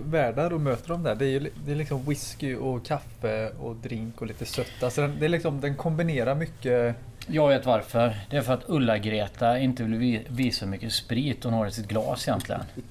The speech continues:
Speaker 2: Då är det helt okej att dricka Irish coffee, men det är tolv centiliter i. Det är ingen som ser detta.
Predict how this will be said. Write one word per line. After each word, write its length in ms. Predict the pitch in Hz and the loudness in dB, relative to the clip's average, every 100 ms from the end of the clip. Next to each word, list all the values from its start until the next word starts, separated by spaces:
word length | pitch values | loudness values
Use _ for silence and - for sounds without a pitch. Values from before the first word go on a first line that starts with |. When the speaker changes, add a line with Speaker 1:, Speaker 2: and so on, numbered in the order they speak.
| - - - - - - - - - - - - - | -12 -10 -12 -12 -14 -16 -16 -14 -14 -14 -16 -16 -4
Speaker 2:
Då 100 | 135 | 2
är 80 | 160 | 6
det 60 | |
helt 180 | 139 113 | 6 2
okej 160 | 110 131 | 0 2
att 80 | 131 | 2
dricka 240 | 131 104 | 2 0
Irish 100 | 107 | 0
coffee, 440 | - 120 - 123 117 | -2 -4 2 4 4
men 160 | 113 | 4
det 200 | 110 104 | 2 0
är 40 | 98 - | -4 -4
tolv 280 | - 143 | 0 0
centiliter 560 | 113 127 117 120 110 120 | 2 0 0 -2 -2 -2
i. 120 | 101 | -2
Det 80 | 95 | 0
är 80 | 113 | 2
ingen 280 | 127 107 98 | 2 2 0
som 140 | 110 | -4
ser 220 | - 110 | -2 0
detta. 320 | 110 - - | 0 -2 -6